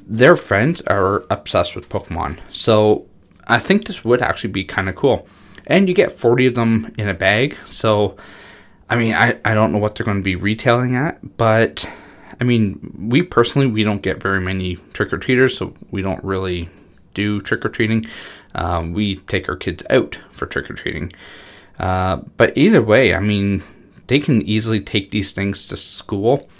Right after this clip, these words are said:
and hand them out to school, to their friends in, in their classes each. Um, just even, like, one bag split between the two of 'em.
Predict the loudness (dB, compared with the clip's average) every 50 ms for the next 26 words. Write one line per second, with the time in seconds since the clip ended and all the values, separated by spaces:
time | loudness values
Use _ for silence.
0 | _ -20 -20 -20 -20 -20 -10 -4 -2 0 0 0 0 0 0 0 0 -2 -2 -2
1 | -2 -2 -4 -6 _ -12 -10 -10 -10 -10 -8 -8 -4 -2 0 2 2 0 0 -2
2 | -12 -18 -16 -12 -4 -4 -2 -2 -2 0 0 -2 -2 -2 -4 -8 -10 -10 -14 -10
3 | -8 -6 -6 -4 -4 -6 -6 -6 -4 -2 0 0 0 0 -4 -8 -8 -6 -6 -6
4 | -6 -6 -6 -8 -10 -12 -12 -16 _ -4 -4 -2 -2 -2 -4 -4 -4 -6 -6 -8
5 | -10 -14 -20 -18 -8 -8 -8 -4 -2 -2 -2 -2 -4 -4 -6 -8 -8 -8 -6 -4
6 | -4 -4 -4 -4 -4 -2 0 2 0 0 -2 -6 -14 -20 _ -18 -16 -14 -10 -10
7 | -10 -8 -8 -8 -6 -4 -4 -4 -4 -6 -6 -4 -4 -2 -2 -4 -4 -6